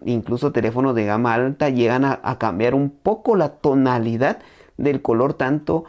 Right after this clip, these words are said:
con la cámara, eh, perdón, con la fotografía de retrato como la fotografía normal. La cámara frontal, les recuerdo que es una cámara de treinta y dos megapíxeles con una apertura de dos punto cuatro. Como podrán ver, los colores los captó muy bien.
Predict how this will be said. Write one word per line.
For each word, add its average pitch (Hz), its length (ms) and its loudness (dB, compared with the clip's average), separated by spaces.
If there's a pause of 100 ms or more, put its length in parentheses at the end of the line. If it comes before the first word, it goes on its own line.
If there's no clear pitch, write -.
(180)
con 123 180 0
la 110 180 -4
cámara, 143 640 0
eh, 110 260 -2
perdón, 131 280 0
con 113 160 -2
la 110 80 -2
fotografía 107 480 -2
de 139 60 0
retrato 143 580 -2
como 175 400 0 (320)
la 127 260 0
fotografía 113 960 0
normal. 92 540 -4 (580)
La 143 240 0
cámara 220 320 -4
frontal, 123 480 -2
les 156 100 0
recuerdo 135 420 -2
que 120 60 -8
es 127 60 -8
una 131 320 -4
cámara 131 380 -2
de 127 80 -2
treinta 101 380 -8
y 90 60 -8
dos 104 200 -2
megapíxeles 120 880 -4 (340)
con 139 160 0
una 143 200 2
apertura 127 420 -4
de 117 100 -2
dos 87 220 -10
punto 90 400 -10
cuatro. - 460 -6 (340)
Como 139 260 -2
podrán 131 360 2
ver, 147 100 2
los 160 180 -2
colores 113 380 0
los 123 160 -2
captó - 360 -6
muy 117 200 -2
bien. 143 280 -2